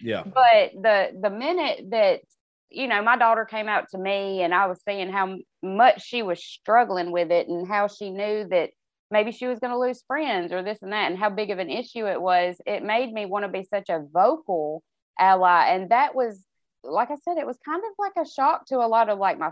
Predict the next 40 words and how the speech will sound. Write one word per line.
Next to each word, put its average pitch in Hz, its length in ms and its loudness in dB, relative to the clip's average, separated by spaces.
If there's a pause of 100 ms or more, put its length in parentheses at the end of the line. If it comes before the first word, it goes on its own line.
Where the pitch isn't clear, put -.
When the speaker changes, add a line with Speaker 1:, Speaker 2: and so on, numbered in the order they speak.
Speaker 2:
family 269 480 -4
and 208 100 -4
just, 190 300 -6
like, 175 240 0
community 226 420 -6
members 208 380 -4
that's - 180 -10
known 202 200 -6
me 202 120 -8
for 202 100 -2
a 196 60 0
long 196 220 -2
time. 196 320 -4 (480)
'Cause, 240 180 6
you 247 100 -2
know, 214 180 4
I've 330 220 4
been 247 120 2
on 185 160 0
mission 233 240 -4
trips - 300 -6
to 175 60 -18
Guatemala. 208 800 4
I've 190 220 2
been 196 220 -2
a 156 340 2
Sunday 247 240 -4
school 220 480 0
leader. 233 580 0
I've, 185 240 2 (200)
you 240 120 -6
know, 214 180 0
been 330 180 -2
in 254 80 -6
church 240 260 -6
all 202 100 0
my 170 120 -2
life, 180 340 0 (500)
but 240 440 6 (680)
<sighs> 110 100 -12